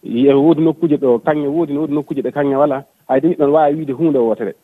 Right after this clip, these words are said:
Nokkuuje ɗo kaŋŋe gollete kan woni ɗo, ɗo gollirte juuɗe ɗo f-, ko, no tawa e ley nokkuuje ɗe laamu walaa sembe e muɗum. Hawta e société ji mawɗi laatiiɗi kamɓe kan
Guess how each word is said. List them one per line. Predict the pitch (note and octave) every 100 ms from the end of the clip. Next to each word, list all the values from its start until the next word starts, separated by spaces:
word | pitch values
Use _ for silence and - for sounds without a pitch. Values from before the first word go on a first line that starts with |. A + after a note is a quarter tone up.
| _ _ - -
Nokkuuje | A#2+ D#3 D#3 E3 D3 C3
ɗo | B2+ B2 A#2
kaŋŋe | A2 D#3+ D3 B2+
gollete | C#3 D3+ C#3+
kan | B2 D3
woni | D3+ C3+
ɗo, | A#2
ɗo | A#2 A#2
gollirte | C#3+ D3 E3 C#3+ A#2
juuɗe | D#3 C#3+
ɗo | A#2 A#2+ A2 G#2
f-, | - _
ko, | C3+ B2
no | C3+
tawa | A#2 D#3 C#3+ B2+
e | B2+
ley | D3 D#3 D#3+ D#3+
nokkuuje | C#3+ D3+ - C#3+
ɗe | B2+
laamu | C#3 D3+ C#3
walaa | C#3+ B2+ -
sembe | C3+ A#2
e | A#2
muɗum. | A#2+ G#2+ - _ _
Hawta | D3 D#3 D#3 C3+ C#3
e | A#2+ A2+
société | - D#3 D3 D3 D3+
ji |
mawɗi | C3+ D3+ C3
laatiiɗi | C#3 C#3+ D3+ C3
kamɓe | D3 C3+
kan | A#2+ A#2+ A#2+ A#2+